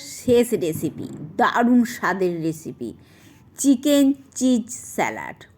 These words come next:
কোনো রকম কথা হবে না। আর কপিগুলোকে আমি একটু হালকা ভাপাবো,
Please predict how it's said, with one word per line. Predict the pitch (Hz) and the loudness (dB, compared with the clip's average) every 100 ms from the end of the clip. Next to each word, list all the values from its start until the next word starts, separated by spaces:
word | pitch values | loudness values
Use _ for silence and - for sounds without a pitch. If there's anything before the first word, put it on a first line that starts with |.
| _ | _
কোনো | 269 285 285 311 262 | 4 4 6 4 4
রকম | 196 226 233 294 269 | 4 4 4 2 2
কথা | 226 180 175 | 0 0 -2
হবে | 175 123 131 | -2 -2 -4
না। | 120 - - _ _ _ _ _ _ _ _ - _ _ _ _ _ - | -6 -10 -16 _ _ _ _ _ _ _ _ -20 _ _ _ _ _ -4
আর | 160 180 175 170 165 165 165 180 - _ - | 0 2 2 2 2 2 0 -4 -10 _ -4
কপিগুলোকে | 220 214 254 254 254 254 254 254 | -2 0 0 2 2 2 0 2
আমি | 247 | 2
একটু | 254 277 | 0 0
হালকা | 269 - 202 247 269 285 | -2 -2 -2 0 0 0
ভাপাবো, | 269 247 220 240 240 | 0 0 0 0 0